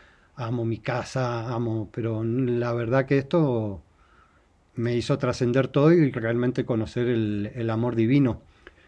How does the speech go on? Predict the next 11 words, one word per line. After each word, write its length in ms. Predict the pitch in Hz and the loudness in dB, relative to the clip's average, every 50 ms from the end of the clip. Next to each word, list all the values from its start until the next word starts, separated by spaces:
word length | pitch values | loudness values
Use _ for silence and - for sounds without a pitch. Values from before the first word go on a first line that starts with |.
| _ _ | _ _
Pero 180 | - 127 120 123 | -2 0 2 6
bueno, 220 | 135 165 180 175 | 8 8 8 8
eso 160 | - - 135 | 6 4 0
también 280 | - 135 123 120 131 131 | 0 0 2 2 4 4
me 100 | 131 131 | 4 4
llevó 200 | 123 120 117 123 | 4 4 2 2
a 40 | 127 | 2
un 460 | 127 123 120 117 113 110 110 107 107 | 2 2 2 2 0 0 0 0 0
despertar 600 | 110 117 113 - 127 113 104 - - 131 139 139 139 | -2 -2 -2 -2 -2 -4 -2 -2 0 0 2 2 2
muy 600 | 127 120 117 104 104 98 98 104 110 123 123 120 | 2 2 0 -2 -2 -2 -2 -2 0 0 0 0
fuerte 520 | - - 131 131 135 131 131 - 170 165 | 0 2 4 4 4 4 2 4 4 6